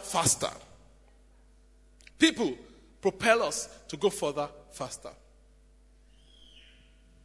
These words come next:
And number four, five, four, four P's. Wasting time. Waiting time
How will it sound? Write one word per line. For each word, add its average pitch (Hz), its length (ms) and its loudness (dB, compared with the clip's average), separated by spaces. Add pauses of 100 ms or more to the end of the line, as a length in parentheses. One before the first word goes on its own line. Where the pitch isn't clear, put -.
(1800)
And 233 160 8
number 254 300 8
four, 175 1160 4 (580)
five, 240 580 6 (840)
four, 151 500 2 (800)
four 226 300 4
P's. 170 600 -4 (2000)
Wasting 311 440 6
time. 226 360 2 (1600)
Waiting 302 500 12
time 240 640 6